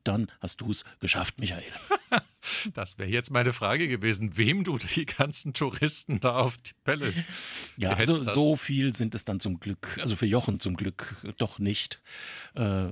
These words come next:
Speaker 1: und also wenn wirklich die Asiaten kommen, muss er halt umziehen, ja.
Speaker 2: Mhm. Aber du, äh, du suchst dir die Spielorte oder die, die, äh, Tatorte für deine Krimis, äh, schon anhand deiner Recherchen aus?
Speaker 1: Ja, durchaus,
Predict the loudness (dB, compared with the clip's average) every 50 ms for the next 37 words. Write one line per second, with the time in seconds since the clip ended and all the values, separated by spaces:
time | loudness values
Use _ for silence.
0 | -4 -4 -2 -2 0 -2 -2 -4 -4 -4 -2 -2 0 0 0 0 0 -2 -2 -4
1 | -4 -2 -2 0 0 0 0 -2 -2 -2 -2 -2 0 0 -2 -2 -4 -6 -10 -12
2 | -12 -12 -12 -12 -12 -14 -16 -16 _ -16 -16 -14 -14 -16 -20 -20 -20 _ _ -6
3 | -2 -2 0 0 -2 -4 -8 _ -20 -20 -18 -16 -16 -16 -16 -16 -18 -8 -4 2
4 | 4 4 4 6 4 4 4 2 0 -2 -4 -4 -4 -4 -6 -8 -12 -8 -4 -2
5 | 0 0 2 2 0 0 2 2 2 2 2 2 0 0 0 0 0 0 0 2
6 | 2 2 0 0 0 -2 -2 -2 -4 -6 -8 -10 -8 -8 -8 -8 -8 -8 -8 -10
7 | -10 -8 -8 -10 -10 -12 -16 -16 -10 -4 -2 0 0 0 -2 -2 -2 0 0 0
8 | 0 0 -2 -2 -2 -2 -2 -2 0 0 -2 -2 -4 -4 -4 -2 0 0 0 0
9 | -2 -4 -6 -8 -8 -6 -4 -4 -4 -4 -6 -10 -12 _ -20 -20 -18 -16 -14 -8
10 | -4 -2 -2 -2 -2 -4 -6 -4 -4 -2 0 0 -2 -2 -4 -8 -12 -8 -4 -2
11 | -2 0 0 0 0 0 0 0 0 0 -2 -6 -6 -6 -4 -2 -2 -4 -4 -8
12 | -12 -20 -20 -20 -20 -20 -20 -20 -20 -20 -20 -10 -2 0 2 2 2 0 -6 _
13 | -2 -2 0 0 0 0 0 0 0 0 -2 -4 -6 -6